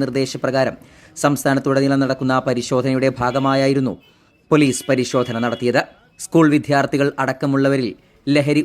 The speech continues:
ഉപയോഗവും വിപണനവും വ്യാപകമാണെന്ന പരാതിയെ തുടർന്നാണ് പെരുമ്പടപ്പ് പോലീസ് പരിശോധന ശക്തമാക്കിയത്. പെരുമ്പടപ്പ് പോലീസ് ഇൻസ്പെക്ടർ ബിജു സി വിയുടെ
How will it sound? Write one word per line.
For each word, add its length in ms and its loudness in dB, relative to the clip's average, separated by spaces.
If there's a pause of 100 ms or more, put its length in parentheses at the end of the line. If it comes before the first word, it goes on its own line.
ഉപയോഗവും 500 0 (260)
വിപണനവും 580 0 (640)
വ്യാപകമാണെന്ന 760 2
പരാതിയെ 420 0
തുടർന്നാണ് 400 0 (460)
പെരുമ്പടപ്പ് 500 2
പോലീസ് 380 0
പരിശോധന 640 -2 (100)
ശക്തമാക്കിയത്. 720 -2 (560)
പെരുമ്പടപ്പ് 500 2 (460)
പോലീസ് 400 0
ഇൻസ്പെക്ടർ 560 0 (320)
ബിജു 280 2 (120)
സി 160 2
വിയുടെ 260 2